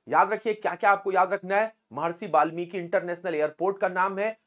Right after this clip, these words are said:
अयोध्या धाम रेलवे स्टेशन की जो कैपेसिटी है, वो लगभग बढ़ करके कितनी हो गई है,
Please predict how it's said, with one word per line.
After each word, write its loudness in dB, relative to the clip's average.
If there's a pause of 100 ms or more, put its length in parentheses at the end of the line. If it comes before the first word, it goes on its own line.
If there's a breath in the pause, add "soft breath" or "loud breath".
अयोध्या 0
धाम -2
रेलवे -4
स्टेशन -8
की -12
जो -8
कैपेसिटी -6
है, -2
वो -4
लगभग -2
बढ़ -2
करके -4
कितनी -10
हो -2
गई -2
है, -2